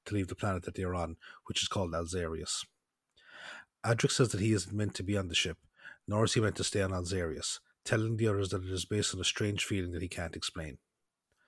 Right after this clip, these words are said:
Varsh, who's Adric's older brother, says that no one from the elite class is allowed to join them, but Adric continues to plead his case.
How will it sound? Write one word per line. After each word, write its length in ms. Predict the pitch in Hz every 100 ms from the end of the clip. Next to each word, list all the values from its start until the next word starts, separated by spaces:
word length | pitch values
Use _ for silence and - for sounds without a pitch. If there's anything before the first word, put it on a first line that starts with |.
| - - - _ _ -
Varsh, 440 | 123 120 117 - -
who's 160 | 107 95
Adric's 340 | 104 104 -
older 220 | 104 95
brother, 340 | 90 101 87 90 _ - -
says 240 | - 104
that 180 | 101 101
no 140 | 107
one 160 | 107 117
from 240 | - 113
the 160 | 107 107
elite 300 | 104 104 -
class 320 | - 92 -
is 80 | 92
allowed 260 | 95 92 90
to 80 | -
join 260 | 98 90
them, 180 | 82 80 - - -
but 100 | -
Adric 280 | 90 101 -
continues 420 | - 92 110 98
to 80 | -
plead 220 | - 92
his 120 | 92 85
case. 440 | - 82 - -